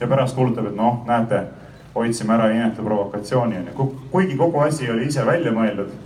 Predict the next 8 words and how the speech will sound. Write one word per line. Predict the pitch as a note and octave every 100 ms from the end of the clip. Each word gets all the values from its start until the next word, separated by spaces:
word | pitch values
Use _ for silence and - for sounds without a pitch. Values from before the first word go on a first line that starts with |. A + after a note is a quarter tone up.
| - -
kogu | B2+ B2+
oht, | D#3+ D3
kogu | B2+ A2
probleem | A2+ - E3 C3+ G#2
oli | -
ise | B2+
välja | A#2 B2+ A2
mõeldud | G#2 G2 G2